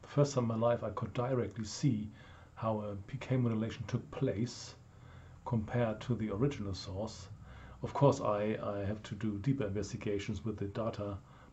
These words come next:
material I now, uh, gained. Uh, so this is just a start. But, uh, principally the experimental setup, uh,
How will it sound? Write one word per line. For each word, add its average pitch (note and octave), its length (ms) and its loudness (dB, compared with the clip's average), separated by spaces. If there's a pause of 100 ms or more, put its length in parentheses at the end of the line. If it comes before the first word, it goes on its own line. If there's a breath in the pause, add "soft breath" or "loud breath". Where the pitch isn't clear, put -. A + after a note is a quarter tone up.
material G#2+ 480 0
I G2 40 -2
now, G2+ 380 0 (440 loud breath)
uh, G#2+ 40 -6 (200)
gained. A2 460 2 (760 loud breath)
Uh, G2+ 80 0
so A2+ 140 2
this A2 180 4
is G2 120 -4
just G#2 240 0
a F#2+ 40 -6
start. A2+ 440 4 (680 loud breath)
But, G#2 260 0
uh, - 140 -6
principally C3+ 500 4
the A2 300 4
experimental B2 640 2
setup, - 540 2 (140)
uh, G#2 300 -2